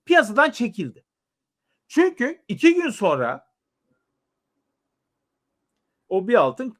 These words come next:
kime gidecek? Yani bir alt, genelde atıyorum şöyle, yılda yaklaşık üç yüz elli ton altın çıkartılıyor dünyadan. Üç yüzdü, üç yüz elli tona çıkartıldı çok prim yapınca. Dünyada günde, şey, yılda üç yüz ton altın çıkartılırken,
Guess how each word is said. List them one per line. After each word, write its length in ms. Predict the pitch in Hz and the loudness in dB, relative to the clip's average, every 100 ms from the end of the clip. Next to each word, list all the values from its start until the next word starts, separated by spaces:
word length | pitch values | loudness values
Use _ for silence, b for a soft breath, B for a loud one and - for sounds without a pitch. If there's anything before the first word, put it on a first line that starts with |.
| _ | _
kime 200 | - 233 | -6 -6
gidecek? 400 | 175 107 107 - | -6 -10 -12 -4
Yani 200 | 123 139 | -4 0
bir 100 | 330 | 2
alt, 320 | 320 233 - - | 4 2 0 -6
genelde 600 | 151 190 220 226 220 - b b | 0 2 2 2 0 -2 b b
atıyorum 480 | - - - 208 135 | -6 -4 0 -2 -2
şöyle, 420 | - 208 180 - _ _ | -2 0 0 -4 _ _
yılda 300 | 151 226 240 | 2 2 2
yaklaşık 520 | 294 247 240 214 294 _ - | 0 0 -2 -8 -12 _ -14
üç 240 | 214 - | -14 -8
yüz 120 | 233 | -4
elli 260 | 254 269 311 | -2 -2 -2
ton 260 | 196 269 _ _ - | -4 -6 _ _ 0
altın 340 | 190 196 240 | 2 2 0
çıkartılıyor 600 | - - 143 - 123 120 | -6 -2 -2 -2 -6 -6
dünyadan. 420 | 110 110 107 110 113 | -6 -8 -6 -8 -10
Üç 280 | 220 _ | -14 _
yüzdü, 240 | 143 117 240 | -12 -10 -6
üç 240 | 320 220 | -6 -6
yüz 80 | 214 | -2
elli 220 | 214 208 | -2 -2
tona 240 | 165 143 113 | -4 -4 -4
çıkartıldı 500 | - 117 - 113 98 | -8 -8 -8 -16 -12
çok 200 | 123 - | -14 -12
prim 180 | 113 110 | -10 -10
yapınca. 420 | 107 110 113 339 b b b b | -10 -8 -4 -4 b b b b
Dünyada 720 | 170 226 302 311 285 294 320 _ _ | 0 0 4 4 4 2 0 _ _
günde, 380 | - 208 262 269 - - | -6 -4 -2 -6 -10 -20
şey, 260 | 131 226 196 | -2 0 0
yılda 480 | 139 175 220 302 269 | 2 4 4 2 -4
üç 320 | 269 - - | -6 -12 -12
yüz 180 | 220 - | -12 -4
ton 280 | 226 151 117 | -2 -2 0
altın 380 | 156 151 277 311 | 0 0 -4 -10
çıkartılırken, 840 | - 214 208 226 302 - 202 285 | -2 0 0 -2 -8 -4 -4 -4